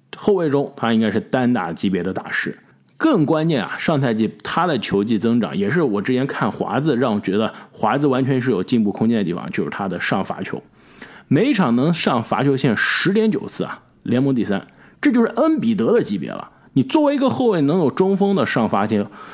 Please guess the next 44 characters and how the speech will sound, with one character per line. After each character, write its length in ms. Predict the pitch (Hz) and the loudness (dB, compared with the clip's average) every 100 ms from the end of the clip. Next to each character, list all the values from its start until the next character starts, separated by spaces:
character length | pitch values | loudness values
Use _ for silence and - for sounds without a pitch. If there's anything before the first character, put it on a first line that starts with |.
| - | -14
线， 280 | - 147 - - | -2 0 0 -4
就 140 | 107 | -6
造 420 | 98 - 220 135 104 - - - | -6 -2 -2 0 -2 -4 -4 -8
罚 320 | - 113 120 | -4 0 0
球 240 | 139 101 | 0 0
的 140 | 117 110 | 2 0
能 240 | 95 90 | 0 0
力， 240 | 95 - - _ _ - _ _ - | -2 -4 -12 _ _ -20 _ _ -2
这 100 | 120 | -2
是 400 | 110 104 - - - | 0 -2 -4 -14 -20
非 800 | - - - - - - 190 | -12 -8 -6 -8 -4 0 2
常 160 | 143 101 | 0 -2
可 160 | 98 78 | -6 -6
贵 180 | 85 | -6
的。 100 | 58 - | -6 -4
所 160 | 196 | -2
以 80 | 233 | -2
这 180 | 165 254 | -2 -2
么 80 | 240 | -2
一 80 | 190 | -2
看 160 | 131 | -4
来， 100 | 87 | -4
真 220 | - - | -4 -4
的 80 | 185 | -2
就 100 | 110 | -2
是 80 | 95 | -4
当 160 | 98 95 | -2 -2
年 140 | 95 | -2
韦 100 | 80 | -4
德 120 | 76 | -6
的 80 | 76 | -8
这 60 | 82 | -8
种 140 | 57 | -10
感 80 | - | -12
觉， 80 | - - - _ _ _ - | -18 -20 -20 _ _ _ -6
对 80 | 120 | -4
吧？ 160 | 101 90 | -2 0
无 140 | 131 | 2
限 120 | 262 285 | 4 4
的 80 | |
突 160 | 196 214 | 2 2
破， 400 | 180 139 - - _ _ - | 2 0 -4 -20 _ _ -2
这 80 | |
个 120 | 113 | 0